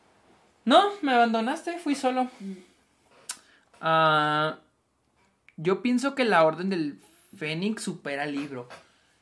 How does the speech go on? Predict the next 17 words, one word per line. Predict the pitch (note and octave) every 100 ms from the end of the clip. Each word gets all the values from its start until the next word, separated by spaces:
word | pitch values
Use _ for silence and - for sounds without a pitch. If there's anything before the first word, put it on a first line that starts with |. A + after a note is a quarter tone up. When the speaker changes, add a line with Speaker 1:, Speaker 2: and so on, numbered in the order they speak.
| _ _ -
Speaker 1:
Ay, | G#3 A3+ B3+ C4+ C4+ C4 A#3+ A3 G3+
no | F3 D3+
sé. | C#3 - B2 F2 G#1 _ _ _ E3
No. | D#3 A#2 -
O | A3+
sea, | A#3+ C#4 B3 -
es | A3+
que | D4
no | C#4+
quiero | C#4+ D4+
decir | D4 A3+ A3
que | A#3
una | A3 G#3+
cosa | G#3+ G#3
es | G#3+
mejor. | G#3+ G3+ F#3 F#3+ -
Miren, | G#3 G3